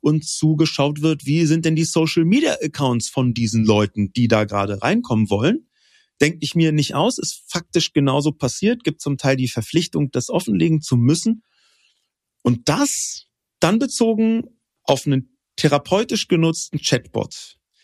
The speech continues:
Da wird mir plötzlich eine ganz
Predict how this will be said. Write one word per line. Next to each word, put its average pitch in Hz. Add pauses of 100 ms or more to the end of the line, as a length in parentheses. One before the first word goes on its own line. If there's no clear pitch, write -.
(880)
Da 247
wird 254
mir 214
plötzlich -
eine 160
ganz 151